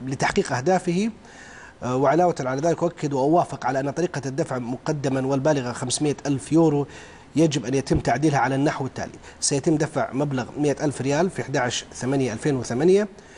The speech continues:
وسيتم دفع باقي المب-، المبلغ والباقي أربعمائة ألف ريال فقط في نهاية فترة الثلاثة أشهر،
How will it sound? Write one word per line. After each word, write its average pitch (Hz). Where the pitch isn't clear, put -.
وسيتم 147
دفع 135
باقي 156
المب-، 139
المبلغ 135
والباقي 131
أربعمائة 127
ألف 135
ريال 139
فقط -
في -
نهاية 139
فترة 135
الثلاثة 139
أشهر، 147